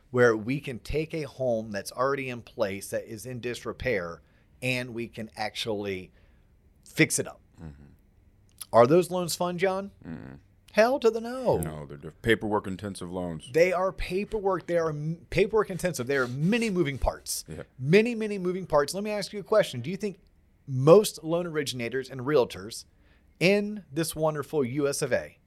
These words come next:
Speaker 1: do you think they've done,
Speaker 2: Mm.
Speaker 1: I don't know, two or three?
Speaker 2: They're, no, no.
Speaker 1: No.
Speaker 2: If ever.
Speaker 1: No. Like, um, Joe Minglardi, who I've tried to get on the show. Shout out to Joe.
Speaker 2: Shout out, Joe.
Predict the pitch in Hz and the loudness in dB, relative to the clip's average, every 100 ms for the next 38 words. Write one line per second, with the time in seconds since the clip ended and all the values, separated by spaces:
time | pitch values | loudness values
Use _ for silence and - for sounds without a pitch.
0 | _ _ _ _ _ 127 123 254 220 147 | _ _ _ _ _ -4 -2 0 2 0
1 | 98 101 107 117 143 165 175 - 92 78 | 0 -2 -2 -2 -4 -8 -10 -12 -10 -12
2 | 78 _ - 143 175 107 104 139 _ - | -14 _ 0 2 2 0 -2 -4 _ -2
3 | 170 165 151 123 131 147 196 76 80 80 | 0 2 2 2 -2 -4 -6 -10 -10 -6
4 | 85 80 78 - 82 69 - _ _ - | -4 -6 -8 -10 -10 -10 -14 _ _ -2
5 | 392 392 403 349 143 - - 85 87 76 | 0 2 6 6 6 4 0 -2 -4 -6
6 | 78 - _ _ _ - 190 294 339 339 | -12 -14 _ _ _ -14 -4 0 0 0
7 | 311 139 90 82 - 170 220 214 - - | 2 2 0 -8 -4 0 2 0 -8 -20
8 | - _ 165 196 196 190 180 156 - - | -20 _ 0 2 2 0 -8 -14 -20 -20
9 | _ _ - - _ _ - - 110 139 | _ _ -20 -20 _ _ -20 -16 4 10
10 | 220 233 220 165 180 214 113 80 - - | 10 8 -2 0 2 2 2 -6 -20 -20
11 | - _ _ _ - - 196 - - 190 | -20 _ _ _ -4 8 10 10 4 2
12 | 202 190 170 160 - 190 143 - 175 165 | 4 0 0 -2 2 4 4 2 -2 0
13 | 160 156 139 120 151 92 78 73 67 67 | -2 -2 -6 4 6 6 2 -12 -12 -14